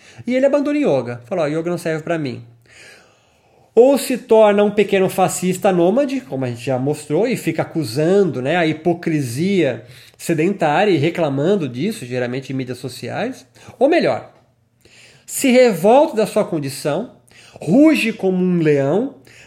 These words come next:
até assumir a pele nomádica, né, de um nômade, de, e de uma criança que brinca com yoga com uma caixa de ferramentas, abandonando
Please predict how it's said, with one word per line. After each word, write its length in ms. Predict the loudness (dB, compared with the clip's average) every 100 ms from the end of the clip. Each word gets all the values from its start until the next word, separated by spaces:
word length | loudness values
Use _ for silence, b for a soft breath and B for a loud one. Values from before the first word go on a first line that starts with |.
| B
até 280 | -6 0 0
assumir 460 | 0 -2 -4 0
a 60 | -2
pele 440 | -4 -2 0 0
nomádica, 1000 | 2 2 2 0 0 0 -2 -6 -2 -4
né, 140 | -2 -2
de 120 | 0
um 60 |
nômade, 800 | 0 4 4 4 4 2 -2 -8 B B B B -10
de, 340 | 0 2 2
e 160 | 0 0
de 100 | 2
uma 160 | 0
criança 540 | 0 2 4 4 2 -4
que 140 | -6
brinca 560 | -2 2 4 2 2 -2
com 200 | -2 -2
yoga 360 | 2 0 0
com 160 | -2 -4
uma 180 | -4 -8
caixa 720 | -10 -10 -8 -8 -10 -10 -10
de 120 | -10
ferramentas, 1080 | -14 -8 -8 -6 -6 -6 -8 -10 -14 -14 -20 _ _ _ _ _ _ _ _
abandonando 920 | -2 0 0 0 0 0 0 0 -2